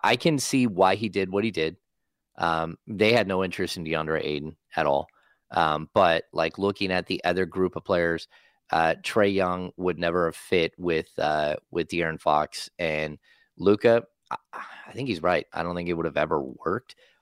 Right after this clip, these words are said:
Although we did see last night when Kyrie and, and Luka are rolling together, like, it's,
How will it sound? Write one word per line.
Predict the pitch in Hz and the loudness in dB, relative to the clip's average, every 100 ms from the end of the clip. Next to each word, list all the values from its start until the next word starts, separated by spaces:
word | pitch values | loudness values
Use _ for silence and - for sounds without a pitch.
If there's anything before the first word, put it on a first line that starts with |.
| - | 2
Although | 101 95 95 | 4 6 4
we | 92 90 | 2 -4
did | 92 87 85 | 0 -2 -2
see | - - 87 87 82 76 _ | -8 -6 -4 -2 -4 -6 _
last | 85 78 76 - | 2 2 2 -2
night | 82 82 78 _ | 0 0 -2 _
when | 92 82 78 76 78 _ _ _ - | -8 -4 -4 -6 -8 _ _ _ -12
Kyrie | - 92 90 85 82 80 | 0 2 2 2 0 0
and, | 78 78 | -2 -4
and | 90 80 | -6 -2
Luka | 85 87 92 | 0 2 2
are | 80 73 | 2 0
rolling | 73 78 80 78 | 0 0 0 -4
together, | - 71 76 80 85 90 - | -8 -2 0 2 0 -2 -12
like, | 90 71 - | -8 -6 -4
it's, | - - | -4 -6